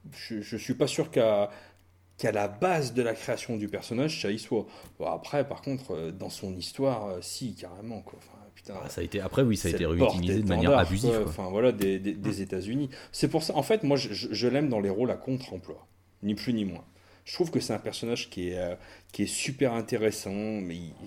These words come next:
Speaker 1: oui, mais je l'aime dans des, dans des trucs à contre-emploi. Superman Red Son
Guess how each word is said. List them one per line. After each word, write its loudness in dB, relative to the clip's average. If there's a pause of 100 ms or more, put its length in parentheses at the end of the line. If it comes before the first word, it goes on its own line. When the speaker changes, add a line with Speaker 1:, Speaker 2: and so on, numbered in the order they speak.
Speaker 1:
oui, 2
mais 4
je -4
l'aime 4
dans 0
des, 0
dans -2
des 0
trucs -6
à 0
contre-emploi. -4 (240)
Superman 0
Red 2
Son -2